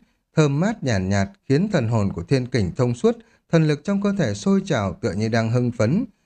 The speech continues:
khát vọng đóa hoa sen đó. Thần dược cấp thần đế sao? Thiên kình vui vẻ vạn phần, vận khí của bản thân thật tốt,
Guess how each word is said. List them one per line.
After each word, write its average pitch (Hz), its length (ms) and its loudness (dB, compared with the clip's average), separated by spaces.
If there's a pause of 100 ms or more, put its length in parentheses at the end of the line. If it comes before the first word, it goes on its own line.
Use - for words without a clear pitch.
(160)
khát 220 180 0
vọng 135 280 -2
đóa 104 120 0
hoa 131 220 0
sen 110 260 -2
đó. 123 340 0 (540)
Thần 143 180 4
dược 131 220 -2
cấp 220 180 -2
thần 101 200 0
đế 131 260 0
sao? 180 320 -2 (380)
Thiên 208 180 2
kình 147 200 2
vui 190 200 0
vẻ 117 260 -2
vạn 113 260 -4
phần, 101 240 0 (180)
vận 120 200 0
khí 147 260 0
của 123 80 -2
bản 101 280 -2
thân 110 200 -2
thật 104 220 -2
tốt, 214 200 0